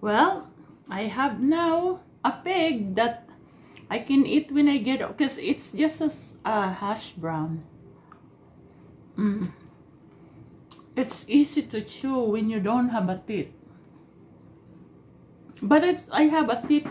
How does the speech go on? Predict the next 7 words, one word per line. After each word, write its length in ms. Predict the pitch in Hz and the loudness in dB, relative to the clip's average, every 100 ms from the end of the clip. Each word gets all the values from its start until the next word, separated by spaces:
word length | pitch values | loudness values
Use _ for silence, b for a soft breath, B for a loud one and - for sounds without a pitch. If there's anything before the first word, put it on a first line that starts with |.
| 190 | -4
guys, 360 | 185 190 240 - | -2 -2 -4 -6
so 380 | 208 185 185 151 - - - - - - - - - - - - - - - - - - - | -4 -4 -4 -8 -16 -20 -20 -20 -14 -12 -12 -18 -20 -20 -20 -20 -20 -20 -20 -20 -20 -16 -10
I'm 220 | 233 240 | -6 -6
fine. 600 | - 208 196 208 180 180 165 - - - - - - - - - - - - - - - - - - - - - - - - - - - - - - - - - - - - - - - - - - - - 151 | -6 -6 -4 -2 -2 -2 -6 -12 -20 -20 -20 -20 -20 -20 -20 -20 -20 -20 -20 -20 -20 -20 -20 -20 -20 -20 -20 -20 -20 -20 -20 -20 -20 -20 -20 -20 -20 -20 -20 -20 -20 -20 -20 -20 -20 -20 -20 -2 0 0 -4 -4
Well, 280 | 226 262 262 | 0 0 0
for 200 | 247 226 | -2 0
now 600 | 202 160 196 143 165 | 2 0 0 -2 -4